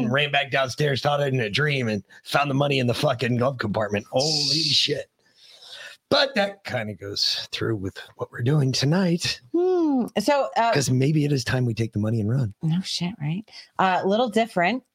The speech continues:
Speaker 1: Um, normally when we have a guest on, we have them on in the first hour, but actually, uh, Doc Sherwood asked if he could come on in the second hour. So he'll be joining us around seven. I said, "No problem. We'll do the news hour in the first hour."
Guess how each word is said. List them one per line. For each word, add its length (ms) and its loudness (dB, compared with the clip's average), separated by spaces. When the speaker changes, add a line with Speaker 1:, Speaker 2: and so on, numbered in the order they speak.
Speaker 1:
Um, 640 2
normally 520 2
when 120 0
we 80 2
have 140 2
a 40 -2
guest 300 2
on, 100 2
we 120 2
have 160 2
them 120 2
on 140 2
in 80 0
the 60 0
first 280 2
hour, 360 2
but 420 4
actually, 600 2
uh, 160 2
Doc 260 2
Sherwood 320 2
asked 360 0
if 60 -2
he 140 0
could 120 -4
come 180 0
on 160 0
in 140 0
the 60 0
second 280 0
hour. 200 -4
So 160 -2
he'll 200 2
be 100 2
joining 320 2
us 140 -2
around 300 0
seven. 800 0
I 100 2
said, 160 -2
"No 260 4
problem. 540 0
We'll 120 2
do 120 2
the 80 4
news 180 2
hour 220 2
in 80 2
the 60 0
first 280 0
hour." 280 -2